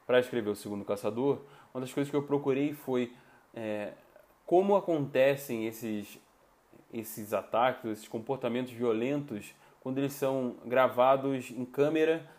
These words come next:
sem que ninguém perceba. Então, as pessoas agiram de forma autêntica, é, e como elas agiram. Então, a partir de, dessa observação,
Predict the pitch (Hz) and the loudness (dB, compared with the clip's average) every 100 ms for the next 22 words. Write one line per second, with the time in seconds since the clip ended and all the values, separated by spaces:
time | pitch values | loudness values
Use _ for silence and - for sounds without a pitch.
0 | _ - 147 135 131 135 127 120 - 107 | _ -4 -4 -2 -2 -2 -2 -6 -2 -2
1 | 95 92 - _ _ _ - 117 123 110 | -2 -8 -14 _ _ _ -4 -2 -2 -4
2 | 120 117 135 127 127 107 123 123 117 117 | -8 -6 0 4 4 2 -2 -2 -4 -8
3 | 117 110 123 127 120 - - 123 131 - | -10 -2 2 4 2 -2 2 4 4 0
4 | 175 196 - 190 185 - _ _ _ _ | 0 -2 -4 -4 -4 -8 _ _ _ _
5 | _ - 110 107 104 110 117 - 165 160 | _ -8 -6 -4 -6 -8 -6 2 4 6
6 | 139 139 131 127 101 95 90 98 _ _ | 6 6 4 0 -2 -6 -6 -14 _ _
7 | _ _ - 110 - 131 135 139 - 127 | _ _ -12 -12 2 4 4 -2 -4 4
8 | 156 143 - 196 185 147 180 175 165 185 | 4 4 -4 -2 0 2 0 6 4 6
9 | 160 135 - 117 107 104 - 143 113 | 0 -2 -4 2 2 2 0 0 -2